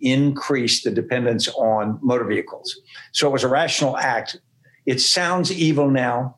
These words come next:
In the moment, they probably in the boardroom didn't, didn't think of themselves as evil. I think if we think of stakeholders like that, there are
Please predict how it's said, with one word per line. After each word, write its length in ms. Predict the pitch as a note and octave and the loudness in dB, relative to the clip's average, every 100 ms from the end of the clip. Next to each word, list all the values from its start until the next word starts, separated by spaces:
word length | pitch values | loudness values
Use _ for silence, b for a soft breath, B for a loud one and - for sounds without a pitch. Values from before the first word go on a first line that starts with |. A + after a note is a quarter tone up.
| _ | _
In 140 | C3+ B2+ | 0 2
the 80 | |
moment, 500 | A#2+ C3 C3+ B2+ B2 | 2 2 2 0 -2
they 160 | - A2+ | -4 -4
probably 480 | - B2 A#2 A2 A#2 | -2 -2 0 2 2
in 100 | A2 | 2
the 60 | |
boardroom 500 | G#2+ A#2+ A#2 A2 A2 | 2 2 2 2 2
didn't, 360 | G#2 A#2+ A2 G#2 - _ | 2 2 2 0 -4 _
didn't 300 | A#2 G#2+ G#2 | -2 0 0
think 200 | B2 A#2+ | -2 0
of 100 | A2+ | 0
themselves 500 | G#2+ G#2+ A#2 G2+ G2+ | 2 2 2 0 0
as 160 | G2 | 0
evil. 280 | A2 G2+ - B B B B B B - | 0 0 -6 B B B B B B -6
I 80 | |
think 220 | - G3+ G3+ | -4 -2 -4
if 140 | E3 | -2
we 80 | D#3+ | -2
think 260 | D#3 F#3+ | 0 -2
of 80 | E3+ | -2
stakeholders 880 | - - F3+ F3+ - F3+ D3+ C#3 - | 0 0 0 0 0 -2 0 0 0
like 260 | C3+ A#2+ - | 0 0 0
that, 380 | C#3 G#2 G#2 - | 0 0 -4 -2
there 200 | A2 G#2+ | 0 2
are 380 | G#2 G2+ G2 | 2 2 0